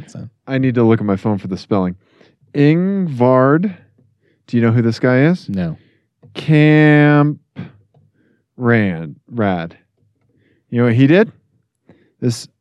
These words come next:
Speaker 2: this mofo right here?
Speaker 1: Mm-mm.
Speaker 2: He founded ikea, Ian.
Speaker 1: Ah.
Speaker 2: You know what he drives?
Speaker 1: I do not.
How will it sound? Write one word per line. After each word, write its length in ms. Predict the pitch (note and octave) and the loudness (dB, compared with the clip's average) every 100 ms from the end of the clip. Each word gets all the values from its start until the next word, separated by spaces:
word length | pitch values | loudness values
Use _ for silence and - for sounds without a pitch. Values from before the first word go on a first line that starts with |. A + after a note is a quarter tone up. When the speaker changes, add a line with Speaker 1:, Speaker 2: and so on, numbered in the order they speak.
| - | -8
Speaker 2:
this 180 | C3 B2 | -6 0
mofo 380 | C3+ C3+ D3 C#3 | 2 2 2 2
right 160 | C#3+ | 4
here? 280 | C#3 F#3+ A3+ _ - | 4 2 0 _ -10
Speaker 1:
Mm-mm. 280 | A2+ G#2 - _ | -8 -10 -14 _
Speaker 2:
He 100 | - | -6
founded 340 | C3 D3 A#2 F#2+ | -2 0 0 0
ikea, 640 | F2+ - - C#3 G#2 - | -2 -2 2 4 4 0
Ian. 400 | A2 G2+ G2+ G#2 - C3 | 0 2 0 -4 -6 0
Speaker 1:
Ah. 1700 | C3+ D#3+ G#3+ C4+ D#4 E4 E4+ E4+ D#4+ D4+ C4 A3+ G3 E3+ D3+ C#3+ D3+ | 2 4 2 2 2 2 2 2 0 0 0 2 2 2 4 4 4
Speaker 2:
You 80 | D3+ | 4
know 140 | D3+ | 4
what 140 | D3 | 4
he 140 | C#3 D3+ | 4 4
drives? 520 | E3+ F3 A#3 B3+ - | 2 2 0 -2 -4
Speaker 1:
I 80 | C3 | 0
do 140 | C3 C#3 | 4 4
not. 340 | F#3 C4+ | 4 2